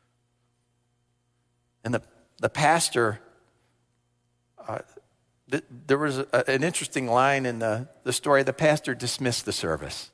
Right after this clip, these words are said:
I thought, "What a guy's staying in control." He dismissed the service, but then he ran down the stairs and he kn-, knelt at the side of this man who had collapsed. He said, "I'm taking him to my house." He was a stranger in town. No one knew him.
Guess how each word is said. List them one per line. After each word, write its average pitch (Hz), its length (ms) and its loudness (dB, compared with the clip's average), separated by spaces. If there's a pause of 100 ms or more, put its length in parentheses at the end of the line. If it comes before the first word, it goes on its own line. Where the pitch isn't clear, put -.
(140)
I 175 60 -2
thought, 131 180 0
"What 120 140 4
a 117 180 0 (320)
guy's 123 320 0 (140)
staying 143 320 -4
in 131 100 0
control." 123 380 -2
He 123 160 -4
dismissed 202 480 0
the 160 60 -6
service, 175 420 4
but 143 180 2
then 160 120 2
he 135 100 -2
ran 214 380 -2
down 165 200 4
the 143 100 -2
stairs 107 480 -2 (800)
and 127 120 -4
he 123 140 -6 (480)
kn-, 165 340 -2
knelt 160 340 2
at 165 100 -2
the 127 80 -4
side 143 360 4
of 135 60 2
this 127 180 -4
man 139 260 2
who 135 140 0
had 117 140 -4
collapsed. 120 720 2 (600)
He 151 60 0
said, 135 160 4
"I'm 104 120 -2
taking 175 340 0
him 165 120 0
to 147 60 2
my 135 240 4
house." 104 540 -2 (580)
He 139 60 0
was 139 160 -2
a 120 40 -6
stranger 156 480 0
in 139 120 0
town. 135 340 4
No 156 140 6
one 190 180 4
knew 151 200 2
him. 147 120 -2